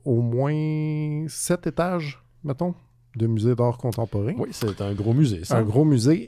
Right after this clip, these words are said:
Speaker 1: Et, euh, en ce moment, à tous les étages, il y a une exposition sur la bande dessinée.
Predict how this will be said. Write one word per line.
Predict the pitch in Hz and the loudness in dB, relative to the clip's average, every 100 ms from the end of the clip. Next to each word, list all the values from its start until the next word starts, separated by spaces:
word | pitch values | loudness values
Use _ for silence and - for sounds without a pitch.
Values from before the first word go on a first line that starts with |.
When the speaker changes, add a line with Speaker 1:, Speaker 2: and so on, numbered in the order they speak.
| 131 | 2
Speaker 1:
Et, | 123 | 4
euh, | 120 120 120 117 120 117 - | 4 4 4 4 4 2 2
en | 143 | 0
ce | 135 147 | 2 2
moment, | 135 160 180 | 4 2 0
à | 139 120 | -2 -2
tous | - 196 | 4 4
les | 185 135 117 | 6 4 4
étages, | 131 143 147 143 107 | 2 4 4 2 2
il | |
y | 120 | 2
a | 131 | 2
une | 131 120 | 0 0
exposition | 113 - 127 - 143 | -2 -4 -6 -4 -4
sur | 131 120 | -2 -2
la | 110 | 0
bande | 107 117 | 0 0
dessinée. | 110 - 123 | -2 -4 -6